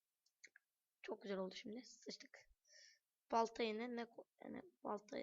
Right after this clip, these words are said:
yine de bir şeyle odun kesmek istemiyorum. Evet, yani bu kadar güzel oldu. Şöyle şu sıra şöyle bitecek işte. Sonra işte bunların olduğu sırayı indireceğim. Bir aşağı indireceğim bunları.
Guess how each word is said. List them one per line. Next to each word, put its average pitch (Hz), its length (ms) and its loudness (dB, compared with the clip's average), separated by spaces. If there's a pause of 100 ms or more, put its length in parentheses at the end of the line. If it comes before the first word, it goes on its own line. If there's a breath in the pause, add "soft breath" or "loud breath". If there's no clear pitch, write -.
(120)
yine 208 220 -4
de 233 140 -4 (540)
bir - 40 -6
şeyle 220 280 0
odun 220 280 -2
kesmek 254 380 -2
istemiyorum. 247 420 -4 (360 soft breath)
Evet, - 320 4
yani 294 280 8
bu 349 80 4
kadar 294 240 12
güzel 294 300 6
oldu. 226 380 4 (260)
Şöyle 233 140 2
şu - 260 -2
sıra - 400 -2
şöyle - 460 -2 (440)
bitecek 220 340 2
işte. 277 320 4 (260 soft breath)
Sonra 294 280 12
işte 294 280 8
bunların 302 260 10
olduğu 311 280 10
sırayı 320 360 8
indireceğim. 233 680 2
Bir 294 140 12
aşağı 226 280 8
indireceğim 196 420 2
bunları. 220 300 0